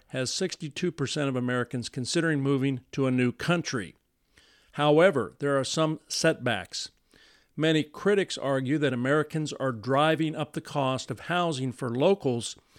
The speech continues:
and pricing them out of the market. From the Daily Mail, monthly rent in Mexico can average as little as four hundred and thirty dollars per month, while rents can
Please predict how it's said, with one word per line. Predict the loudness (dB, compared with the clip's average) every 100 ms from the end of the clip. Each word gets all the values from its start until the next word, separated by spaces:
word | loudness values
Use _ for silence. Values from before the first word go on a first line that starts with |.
| -20 _ _
and | -8 -8
pricing | 2 4 4 0 0
them | -2 -2
out | -4 -4
of | -2
the |
market. | 2 6 6 4 -4 -4 -18 _ _ _ _ _ _ _
From | -6 -2
the | 2
Daily | 6 6 6 4
Mail, | 2 2 2 -2 -12 _ _ -20 _ _ 0
monthly | 4 4 4 4
rent | 4 4 4 2
in | -2 -2 2
Mexico | 2 2 0 0 2 2
can | 2 -4 -2
average | 0 2 2 0
as | 0 -2
little | 0 0 0
as | -2
four | -4 2 2
hundred | 2 0 -2 -4
and | -6 -8
thirty | 0 2 4
dollars | 2 0 0 -2
per | -4 -4
month, | 2 4 2 0 -12 -20 _ _ _ _ -2
while | 0 2
rents | 2 2 2 0 -4 -6 -6 -12 _ _ _
can | -2 -2